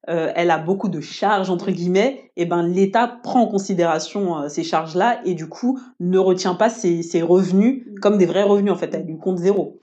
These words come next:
Speaker 2: C'est ça.
Speaker 1: Donc, c'est génial.
Speaker 2: En tout cas, si j'ai plus de charges que de revenus,
Speaker 1: Oui.
Speaker 2: mais, euh, parmi mes charges, on compte mes travaux. Donc, c'est quelque chose qui est déjà payé. Ça, ça
Speaker 1: Bien
Speaker 2: veut pas
Speaker 1: sûr.
Speaker 2: dire que je gagne pas d'argent
Speaker 1: Oui.
Speaker 2: comptablement, j'en
Speaker 1: Oui.
Speaker 2: gagne pas, mais en réalité, j'en gagne.
Speaker 1: Oui, voilà.
Speaker 2: Donc, euh, franchement,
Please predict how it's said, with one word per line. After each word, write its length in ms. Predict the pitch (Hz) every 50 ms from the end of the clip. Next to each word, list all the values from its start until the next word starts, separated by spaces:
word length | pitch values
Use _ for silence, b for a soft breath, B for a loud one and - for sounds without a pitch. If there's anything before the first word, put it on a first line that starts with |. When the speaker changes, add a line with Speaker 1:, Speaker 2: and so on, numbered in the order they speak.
| -
Speaker 2:
C'est 120 | - 214 202
ça. 120 | 202 202 175
Speaker 1:
Donc, 60 | -
c'est 80 | - 175
génial. 300 | 170 185 202 185 139 - -
Speaker 2:
En 100 | 240 240
tout 80 | 240 254
cas, 120 | 277 269 254
si 140 | - 277 254
j'ai 200 | 233 226 220 -
plus 200 | 269 277 254 214
de 100 | 233 233
charges 300 | 226 233 233 233 233 -
que 80 | 226
de 120 | 202 196 196
revenus, 300 | 196 208 208 202 196 190 190
Speaker 1:
Oui. 360 | 185 185 185 190 - - _ -
Speaker 2:
mais, 260 | 202 214 214 208 208
euh, 100 | 202 202 196
parmi 240 | 233 208 208 214 214
mes 120 | 214 202
charges, 220 | 202 269 262 262 226 208
on 60 | 196
compte 160 | 208 196 190
mes 120 | 202 202
travaux. 260 | 196 - 226 233 247 208
Donc, 120 | 202 190
c'est 120 | - 233
quelque 160 | - 226 220 -
chose 120 | 254 254
qui 80 | - 240
est 40 | 214
déjà 220 | 220 220 240 247 -
payé. 260 | - 254 247 226 202
Ça, 140 | - - 208
ça 100 | - 185
Speaker 1:
Bien 100 | 202 208
Speaker 2:
veut 20 | 202
pas 60 | -
Speaker 1:
sûr. 140 | - 311 262
Speaker 2:
dire 80 | 254
que 80 | 262 247
je 80 | 196 226
gagne 200 | 220 214 202 202
pas 140 | 233 226
d'argent 240 | 226 220 220 226 -
Speaker 1:
Oui. 140 | 269 339 392 294
Speaker 2:
comptablement, 520 | 269 262 285 254 240 254 247 240 247 247 233
j'en 140 | 226 220
Speaker 1:
Oui. 80 | 233 302
Speaker 2:
gagne 200 | 311 285 240 -
pas, 240 | 277 262 269 269 254
mais 80 | 233 214
en 120 | 214 208 196
réalité, 420 | 208 208 196 196 196 - 285 277
j'en 120 | 254 254 254
gagne. 360 | 240 214 190 196 190 180 - -
Speaker 1:
Oui, 140 | 240 269 262
voilà. 380 | 254 277 285 285 269 254 339 370
Speaker 2:
Donc, 220 | 185 190 381 -
euh, 140 | - 185 -
franchement, 340 | - 269 285 285 - 330 285